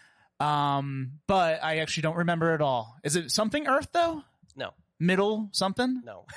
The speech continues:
Speaker 2: <laughs>
Speaker 1: Nothing
Speaker 2: It's
Speaker 1: like that?
Speaker 2: <laughs> No.
Speaker 1: I don't remember at all. Well,
Speaker 2: Westeros.
Speaker 1: Westeros. Ah, right, right, right,
Speaker 2: Right,
Speaker 1: right.
Speaker 2: right, right.
Speaker 1: Okay, Westeros.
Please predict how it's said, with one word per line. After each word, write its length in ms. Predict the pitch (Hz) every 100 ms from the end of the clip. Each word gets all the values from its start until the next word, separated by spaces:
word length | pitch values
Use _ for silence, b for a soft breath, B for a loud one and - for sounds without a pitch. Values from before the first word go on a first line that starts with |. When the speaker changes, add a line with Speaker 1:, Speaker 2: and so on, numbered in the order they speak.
| B
Speaker 2:
<laughs> 280 | B B -
Speaker 1:
Nothing 300 | 170 180 190
Speaker 2:
It's 20 | 180
Speaker 1:
like 200 | 175 -
that? 340 | 185 196 151 -
Speaker 2:
<laughs> 80 | -
No. 60 | - _ _ b b b
Speaker 1:
I 100 | -
don't 180 | 214
remember 340 | 196 180 170 160
at 140 | 147
all. 360 | 147 143 127 -
Well, 180 | 160 156
Speaker 2:
Westeros. 800 | 147 - 147 113 95 104 - - _
Speaker 1:
Westeros. 800 | 170 185 - 180 165 156 143 -
Ah, 320 | 202 214 202 165
right, 220 | 156 135 -
right, 120 | 131
right, 120 | 117 113
Speaker 2:
Right, 220 | 92 - -
Speaker 1:
right. 220 | 87 -
Speaker 2:
right, 20 |
right. 160 | 52 50
Speaker 1:
Okay, 240 | 185 185 147
Westeros. 760 | 143 165 - 151 135 120 -